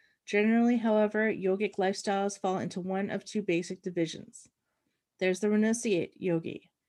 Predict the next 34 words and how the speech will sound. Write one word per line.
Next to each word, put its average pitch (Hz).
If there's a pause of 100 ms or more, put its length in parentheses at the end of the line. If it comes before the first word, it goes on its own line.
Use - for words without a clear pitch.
(460)
In 208
a 202
world 226
filled 240
with 220
so 220
many 240
distractions, 202 (160)
living 208
consciously 214
may 196
seem 185
impossible. 165 (580)
This 226
is 262
why, 202
for 226
thousands 208
of 220
years 196
in -
all 190
traditions, 170 (320)
there 196
have 226
been 220
those 208
who 240
choose 214
to 196
minimize 196
their 190
worldly 185
contact 185